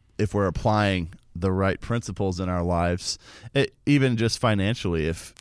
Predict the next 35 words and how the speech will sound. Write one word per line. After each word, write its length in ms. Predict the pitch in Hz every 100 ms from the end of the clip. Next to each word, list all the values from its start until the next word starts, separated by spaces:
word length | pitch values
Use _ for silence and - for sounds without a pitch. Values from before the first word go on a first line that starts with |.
| -
if 180 | 107 -
during 260 | 104 104
good 240 | 90 101 95
times 440 | 107 98 95 92
we're 120 | 90
saving 400 | 87 - 92 92
as 120 | 87
much 200 | 95 90
money 300 | - 92 92
as 160 | 85 80
we 100 | 87
can 420 | 80 87 85 98 110 -
and 360 | 90 90 82 78 - - -
avoiding 640 | 104 104 117 117 101 92 - - - -
destructive 600 | 92 - 110 104 101 87
financial 460 | - 95 95 104
decisions 480 | 90 85 87 78 85
that 140 | 87 71
would 120 | 80
lead 280 | 90 87 -
to 340 | 90 80 71 - _ - -
burdensome 540 | 87 98 101 90 87 82
debt, 380 | 98 104 95 - - - - - - -
even 280 | 127 120
that 240 | 95 101 120
would 160 | 101
help 220 | 92 92 85
a 40 |
lot 360 | 82 85 82 - _ _
in, 180 | 92 90
in 120 | - 92
these 220 | 90 -
cases. 580 | - 85 - 67 - - _
I 80 | -
mean, 100 | 101